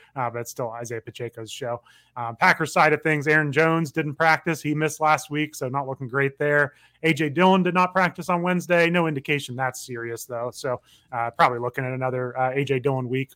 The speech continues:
But, uh, Chiefs side of things, I, I think they're pretty straightforward. I guess most people would have questions on Rashee Rice. Uh, personally, I've got him as a wide receiver, too. The Chiefs rotate receivers a ton. They're still doing it. Like,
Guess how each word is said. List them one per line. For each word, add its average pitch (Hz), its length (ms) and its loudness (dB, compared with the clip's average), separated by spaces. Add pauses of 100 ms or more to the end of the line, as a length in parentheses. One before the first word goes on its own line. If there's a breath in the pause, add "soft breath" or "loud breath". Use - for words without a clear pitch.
But, 123 220 -2 (280 soft breath)
uh, 135 160 4
Chiefs 240 320 2
side 220 220 6
of 202 100 2
things, 208 340 4
I, 190 180 0
I 175 60 0
think 208 200 0
they're 220 100 6
pretty 180 240 2
straightforward. 165 720 4
I 156 60 4
guess 156 220 0
most 151 200 0
people 156 280 0
would 143 100 2
have 139 300 2
questions 143 420 -2
on 135 160 2
Rashee 127 420 -6
Rice. 143 440 0 (440 loud breath)
Uh, 120 200 -2
personally, 220 420 6
I've 170 140 6
got 175 120 8
him 165 100 2
as 156 80 -2
a 160 40 0
wide 165 160 6
receiver, 151 380 -4
too. 180 420 4 (360 soft breath)
The 143 80 -4
Chiefs - 720 0
rotate 180 640 4 (140)
receivers 151 480 0
a 147 40 -2
ton. 151 380 0
They're 151 100 -4
still 170 280 2
doing 147 340 0
it. 196 220 2
Like, 143 240 -2